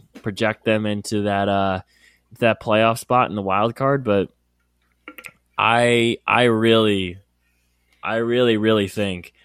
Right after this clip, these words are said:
that Seattle has some, some work to do. They have some work to do in the bullpen. They have some work to do up and down the lineup just to really solidify this team as a playoff contender because the pieces are all there. And it's not, listen, it's not like they're playing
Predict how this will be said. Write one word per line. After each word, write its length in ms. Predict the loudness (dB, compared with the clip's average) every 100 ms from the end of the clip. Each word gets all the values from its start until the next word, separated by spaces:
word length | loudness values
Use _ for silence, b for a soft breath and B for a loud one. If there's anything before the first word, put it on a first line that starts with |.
| b b b b _ -6
that 240 | -4 -4
Seattle 420 | -4 0 0 0
has 280 | -2 -4 -6 -12
some, 560 | -12 -10 -10 -12 -18 -20 _
some 220 | -6 0 4
work 200 | 2 2
to 100 | -4
do. 220 | -4 -6 -10
They 100 | -2
have 120 | -2 0
some 180 | 0
work 200 | 0 0
to 80 | 0
do 140 | 0 0
in 60 |
the 80 | 0
bullpen. 600 | 2 0 2 0 0 -4 b b b b b _
They 80 | 0
have 120 | 0
some 160 | 0 2
work 200 | 2 2
to 100 | 0
do 180 | 4 6
up 160 | 6
and 80 | 2
down 220 | 2 2
the 60 | 0
lineup 500 | 0 0 0 -2 -4
just 240 | -6 -4
to 260 | -2 0 0
really 300 | 2 2 2
solidify 680 | 0 0 0 0 2 0 0
this 160 | -4
team 300 | -6 -8 -6
as 120 | -6 -8
a 40 |
playoff 380 | -2 2 2 -2
contender 420 | -8 -8 -6 -6
because 280 | -6 -6 -6
the 80 | -4
pieces 420 | -6 -4 -2 0
are 80 | 2
all 180 | 0
there. 380 | 2 2 2 -2 B B B B
And 240 | -10 -8 -8
it's 220 | -8 -4
not, 240 | -2 0 0
listen, 260 | -2 -2
it's 100 | -4
not 100 | -2
like 160 | -2 0
they're 140 | -4
playing 540 | -2 -2 0 -2 -6